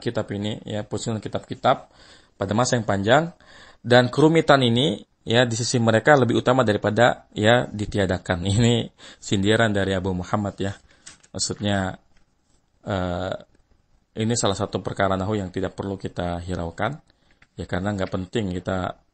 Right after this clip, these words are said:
membahas apakah misalnya perkataan orang yang tidur, perkataan orang yang sadar ngelantur itu kalam atau bukan, karena yang penting s-, semua kalam adalah kalam, ya, mau perkataan orang yang sadar, nggak sadar, semuanya adalah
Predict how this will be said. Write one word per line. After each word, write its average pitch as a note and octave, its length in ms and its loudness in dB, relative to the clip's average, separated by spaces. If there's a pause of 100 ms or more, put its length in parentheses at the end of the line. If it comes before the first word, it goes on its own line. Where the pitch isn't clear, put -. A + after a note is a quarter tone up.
(140)
membahas F2+ 560 -4
apakah F#2 400 -6
misalnya F#2+ 480 -6 (560)
perkataan G2 400 -4
orang F#2+ 320 -2
yang F2 80 -6
tidur, G2+ 480 -4
perkataan - 480 -8
orang F#2 240 -6
yang F2 80 -6
sadar G2 320 -6
ngelantur F#2 320 -8
itu F#2+ 80 -10
kalam F#2 240 -6
atau F#2+ 80 -8
bukan, A#2+ 400 -6
karena D3 320 -4 (320)
yang A#2+ 80 -2
penting D3+ 240 -4
s-, - 160 -10 (320)
semua B2+ 320 -2
kalam C#3 320 2
adalah A#2+ 320 -2 (240)
kalam, C#3+ 320 2
ya, F#2 160 -4
mau F#2 400 -2 (640)
perkataan A2 320 2
orang G2 320 2
yang F#2 60 -2
sadar, C3 180 4
nggak G#2 160 2
sadar, G#2+ 240 0
semuanya G2+ 320 0
adalah G2+ 320 2